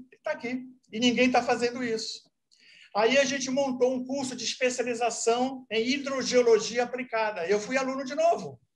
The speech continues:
Quer dizer, eu já tinha do-, mestrado, tava com três anos e meio com doutorado, e fiquei com o doutorado incompleto.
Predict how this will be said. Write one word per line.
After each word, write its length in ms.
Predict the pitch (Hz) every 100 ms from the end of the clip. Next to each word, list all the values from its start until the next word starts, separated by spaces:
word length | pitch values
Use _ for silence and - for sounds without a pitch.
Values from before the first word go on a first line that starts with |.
| _ _ _ - _
Quer 80 | 165
dizer, 100 | 170
eu 40 |
já 100 | 196
tinha 260 | 226 240 269
do-, 300 | 240 240 220
mestrado, 640 | 214 208 - 226 247 254
tava 240 | - 233 226
com 180 | 226 226
três 300 | 233 226 208
anos 260 | 285 294 247
e 60 |
meio 340 | 220 233 247 233
com 80 | 220
doutorado, 760 | 220 220 233 214 226 269 226 - -
e 100 | 202 -
fiquei 440 | 208 240 220 214
com 180 | - 233
o 20 |
doutorado 480 | 208 208 208 190 190
incompleto. 680 | 202 226 220 220 254 262